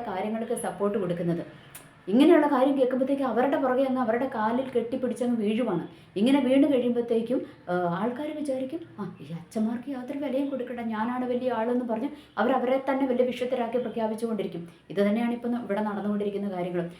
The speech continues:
ഇപ്പോൾ തന്നെ ഇദ്ദേഹത്തിൻ്റെ കാര്യം, അതായത് ഈ മാരിയോ ജോസഫിൻ്റെ കാര്യം വന്നപ്പോഴത്തേക്കും രണ്ട് തട്ടിലായിരിക്കുകയാണ്. കുറേ പേർ അ-, അദ്ദേഹത്തിൻ്റെ പക്ഷം, കുറേ പേർ അച്ഛന്മാരുടെ പക്ഷം, കുറേ പേർ വിശ്വാസികളുടെ പക്ഷം ഒക്കെ തിരിഞ്ഞ്, പക്ഷം തിരിഞ്ഞിരിക്കുകയാണ്. എന്തിന് അതിൻ്റെ ആവശ്യമുണ്ടോ?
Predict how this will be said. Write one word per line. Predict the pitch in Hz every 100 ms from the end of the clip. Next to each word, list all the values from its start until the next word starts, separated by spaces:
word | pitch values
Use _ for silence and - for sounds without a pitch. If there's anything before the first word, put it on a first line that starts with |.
| -
ഇപ്പോൾ | 185 240
തന്നെ | 240 254
ഇദ്ദേഹത്തിൻ്റെ | 247 214 240 254 247 240
കാര്യം, | 233 226
അതായത് | 208 208
ഈ | 233
മാരിയോ | 214 208 233
ജോസഫിൻ്റെ | 226 - 233 240 247
കാര്യം | 233 247
വന്നപ്പോഴത്തേക്കും | 233 233 254 240 269 - - -
രണ്ട് | 185 220
തട്ടിലായിരിക്കുകയാണ്. | 277 277 285 285 285 285 247 214
കുറേ | 202 214
പേർ | 254
അ-, | 247 233
അദ്ദേഹത്തിൻ്റെ | 220 214 240 262 254
പക്ഷം, | 247 - 277
കുറേ | 247 214 214
പേർ | 233
അച്ഛന്മാരുടെ | 226 208 240 233 233 226
പക്ഷം, | 214 254
കുറേ | 226 196 208
പേർ | 226
വിശ്വാസികളുടെ | 220 214 220 220 247 226 220
പക്ഷം | 214 247
ഒക്കെ | 240 247
തിരിഞ്ഞ്, | - 233 269 - -
പക്ഷം | 180 - 262
തിരിഞ്ഞിരിക്കുകയാണ്. | 262 247 240 226 220 220 185 175
എന്തിന് | 180 208
അതിൻ്റെ | 214 208 220
ആവശ്യമുണ്ടോ? | 196 208 240 226 214